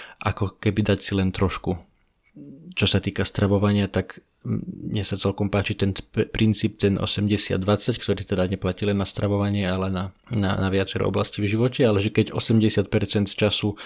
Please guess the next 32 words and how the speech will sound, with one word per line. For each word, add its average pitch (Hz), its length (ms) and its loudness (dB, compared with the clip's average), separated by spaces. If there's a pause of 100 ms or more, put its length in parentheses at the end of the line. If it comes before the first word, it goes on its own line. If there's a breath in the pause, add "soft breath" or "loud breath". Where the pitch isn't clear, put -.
(400 loud breath)
e, 101 320 2 (1120)
jete 101 480 2 (320)
zdravo 107 560 6
a 98 80 2
zdravé 104 480 4
veci, 101 240 -6
dobré, 101 560 2 (400)
dobré 107 320 2
pomery 104 480 2
tých 104 240 -2
makroživín, 104 640 0
cukry, 107 320 -2
tuky, 104 320 -6
bielkoviny 101 720 0
a, 95 240 -4
a - 320 -6
veľa 95 240 4
zeleniny, 98 480 2
veľa 101 240 2
ovocia, 123 400 0 (320 loud breath)
tak 117 160 2
keď 113 160 4
tých 110 160 2
dvadsať 110 320 6
percent 107 380 4
aj 98 100 2
trošku 107 400 0
v 107 80 0
úvozovkách 104 560 4
zrešíte, 101 400 -2
alebo 101 320 2
dáte 98 240 0